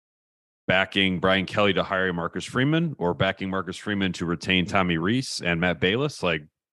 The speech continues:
Notre Dame will pay, um, coaching salaries. I don't, that, that's not news, um, but it's, you know, good to see Swarbrick sort of put that in writing. Um, and then ultimately getting to Jared Parker, who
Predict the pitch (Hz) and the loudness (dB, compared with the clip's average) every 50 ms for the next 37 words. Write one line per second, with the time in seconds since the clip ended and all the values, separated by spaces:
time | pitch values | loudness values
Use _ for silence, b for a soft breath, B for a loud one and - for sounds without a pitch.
0 | _ _ _ _ _ _ _ _ _ - 92 113 165 180 202 185 120 85 78 - | _ _ _ _ _ _ _ _ _ -6 -2 0 0 0 0 0 0 -2 -4 -6
1 | - - - 90 98 95 82 78 78 - - _ _ _ _ _ _ - - 80 | -8 -8 -4 -4 -4 -4 -4 -6 -12 -16 -20 _ _ _ _ _ _ -10 -6 -2
2 | 78 76 76 76 76 76 73 71 65 64 - - _ - - 104 95 - - 82 | 0 2 2 2 0 0 -2 -6 -10 -12 -16 -20 _ -2 0 0 0 2 0 -4
3 | 78 - - 80 73 73 71 71 71 - 82 90 101 - - - 76 92 - 175 | -4 -2 -2 0 0 0 -2 -4 -4 -2 0 0 0 -2 -4 -2 0 0 0 0
4 | - _ _ _ _ _ - 113 135 - - - 107 98 95 90 - _ _ - | -2 _ _ _ _ _ -2 -2 -2 -2 -4 -4 -2 0 0 -2 -4 _ _ -12
5 | 78 80 87 90 90 95 104 107 110 101 - - - - 82 78 78 78 76 76 | -6 -4 0 0 0 2 0 -2 -2 -4 -8 -10 -8 -4 -2 0 0 0 0 0
6 | 76 71 - 82 80 78 73 - - - _ _ - 76 78 73 71 67 80 85 | -2 -2 0 0 0 0 -2 -6 -10 -14 _ _ -6 -4 -4 -4 -2 0 0 0
7 | 73 76 73 - - 82 80 - - 82 82 76 78 78 73 - - 76 73 - | 0 -2 -6 -6 -4 -4 -4 -2 0 2 2 2 2 0 -2 -2 -4 -4 -4 -2
8 | - - - - - 78 76 76 80 73 71 71 78 82 90 101 123 131 135 123 | -2 -2 -2 -2 0 0 0 2 0 0 0 0 2 2 2 2 2 0 -2 -6
9 | 117 120 - - 85 82 82 82 82 82 82 78 78 78 76 73 _ _ _ _ | -8 -10 -6 -2 0 2 2 4 4 2 2 0 -2 -4 -6 -8 _ _ _ _
10 | _ _ _ _ _ _ _ _ _ _ _ _ _ _ _ _ _ _ - - | _ _ _ _ _ _ _ _ _ _ _ _ _ _ _ _ _ _ -6 -2
11 | 101 104 110 110 113 113 120 - 127 110 113 110 107 104 85 101 107 104 107 101 | 0 2 2 4 4 2 0 0 0 0 0 0 0 0 0 0 0 0 0 -2
12 | 95 92 80 95 101 98 90 - 101 104 113 113 - 92 92 85 85 92 92 90 | -2 -4 -2 0 0 0 -2 -2 -2 -2 -2 -2 -2 -2 -2 -2 0 0 0 0
13 | 87 85 85 | 0 -2 -4